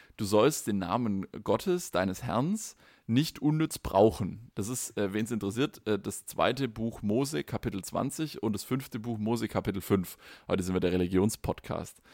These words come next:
Ähm, <laughs> so, und, und dann, äh, haben sich im Laufe der Zeit viele Umschreibungen für diesen Ausruf, äh, entwickelt, um eben dieses Gebot einzuhalten. Und, äh,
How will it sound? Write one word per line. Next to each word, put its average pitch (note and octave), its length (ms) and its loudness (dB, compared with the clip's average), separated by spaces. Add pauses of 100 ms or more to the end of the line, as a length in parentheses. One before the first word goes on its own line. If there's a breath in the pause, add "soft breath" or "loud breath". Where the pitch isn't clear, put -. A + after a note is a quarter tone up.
(380 loud breath)
Ähm, G2 480 2 (140)
<laughs> - 520 2
so, G2 340 6 (280 loud breath)
und, A2+ 240 0 (140)
und A2 260 0
dann, D#3+ 420 2
äh, G#2+ 280 2 (120)
haben A#2+ 240 -2
sich E3 320 -6
im A2+ 120 0
Laufe G2+ 240 2
der F#2+ 100 2
Zeit C3+ 300 -2
viele D3+ 240 0
Umschreibungen G#2+ 840 2
für G2+ 220 0
diesen G2+ 240 -2
Ausruf, G#2+ 720 -2
äh, G2 100 -6
entwickelt, G2 760 -4 (320 soft breath)
um C#3 160 2
eben F#3 520 -2
dieses B2+ 280 -4
Gebot C3+ 340 2
einzuhalten. F#2+ 680 -2 (800)
Und, A2 320 4
äh, F#2+ 100 2